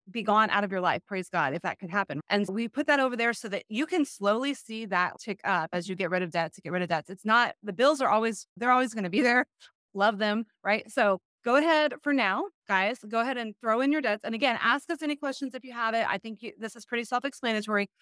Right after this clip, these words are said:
but your debts are your credit cards, your debts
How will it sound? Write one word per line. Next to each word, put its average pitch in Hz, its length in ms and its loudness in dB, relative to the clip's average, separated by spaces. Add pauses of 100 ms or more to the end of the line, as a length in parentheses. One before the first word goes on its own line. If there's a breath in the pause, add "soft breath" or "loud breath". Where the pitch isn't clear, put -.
(120)
but 220 140 -2
your 214 60 0
debts 214 260 4
are 233 40 -2
your 226 120 0
credit 254 300 0
cards, 254 440 2 (240)
your 208 100 -2
debts 208 300 0